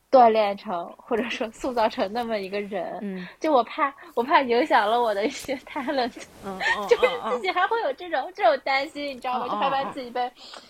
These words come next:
Speaker 1: 被 kind of 被污染了，还是怎么样，
Speaker 2: 嗯，
Speaker 1: 就是被，
Speaker 2: 嗯。
Speaker 1: 或者被个智，智商方面或者被影响了，就害怕自己无意识当中就是失去了一些什么，
Speaker 2: 嗯。
Speaker 1: 一些东西。我有时候就会经常这么想，然后但是就，
Speaker 2: 嗯。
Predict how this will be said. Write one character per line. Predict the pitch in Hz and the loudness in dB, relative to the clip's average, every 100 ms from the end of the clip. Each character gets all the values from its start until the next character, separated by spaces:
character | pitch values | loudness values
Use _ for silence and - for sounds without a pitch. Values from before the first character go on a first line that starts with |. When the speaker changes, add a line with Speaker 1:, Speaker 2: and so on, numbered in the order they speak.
| _ _ _ - | _ _ _ -2
Speaker 1:
被 | 311 | -2
kind | 302 330 339 302 | 0 -2 0 -2
of | 269 240 | -4 0
被 | 285 277 | 0 0
污 | 269 330 | -2 -2
染 | 330 269 196 | 2 2 2
了， | 214 | 0
还 | 240 226 | 0 -2
是 | |
怎 | 233 220 | -2 -6
么 | |
样， | 208 220 | -4 -4
Speaker 2:
嗯， | |
Speaker 1:
就 | 233 | -4
是 | 220 226 220 | -8 -8 -2
被， | 294 262 | -2 -2
Speaker 2:
嗯。 | |
Speaker 1:
或 | - 285 | -6 -4
者 | 233 | 0
被 | 277 269 247 - | 0 0 -2 -4
个 | - - _ | -8 -8 _
智， | - - 240 233 - | -16 -10 -8 -8 -12
智 | - 294 | -8 -4
商 | 277 254 | -2 0
方 | 262 254 | -2 -2
面 | 254 240 | -2 0
或 | 277 | 0
者 | 220 | 0
被 | 240 | -2
影 | 240 196 196 254 | -4 -6 -8 -2
响 | 240 180 | -2 -2
了， | 190 | -4
就 | 233 | -2
害 | 254 | 0
怕 | 254 247 | 2 2
自 | 247 | 0
己 | 233 | -2
无 | 190 180 | -2 -2
意 | 220 | -4
识 | 233 | -2
当 | 214 208 214 | 0 0 0
中 | 214 | -4
就 | 220 226 | -2 -4
是 | 208 202 - - - - | -4 -6 -6 -20 -18 -8
失 | - 254 | -2 0
去 | 247 285 | 0 4
了 | 233 190 | 6 6
一 | 214 | 2
些 | 214 214 | 2 2
什 | 214 190 | 2 -2
么， | 170 180 - | -4 -4 -8
Speaker 2:
嗯。 | 240 220 220 | -16 -14 -8
Speaker 1:
一 | 226 | 0
些 | 233 | 2
东 | 226 247 277 | 4 2 2
西。 | 285 208 175 - - | 0 0 0 -4 2
我 | - | 6
有 | 294 220 | 8 6
时 | 226 | 2
候 | |
就 | 226 269 | -2 0
会 | 247 240 | -2 -2
经 | 285 | -6
常 | 294 262 196 | -6 -6 -6
这 | 220 | -4
么 | 208 226 | -4 -6
想， | - 185 - - | -4 -6 -6 -14
然 | 202 | -10
后 | 208 208 | -10 -6
但 | 240 | -6
是 | 233 | -6
就， | 214 220 | -4 -4
Speaker 2:
嗯。 | 202 | -4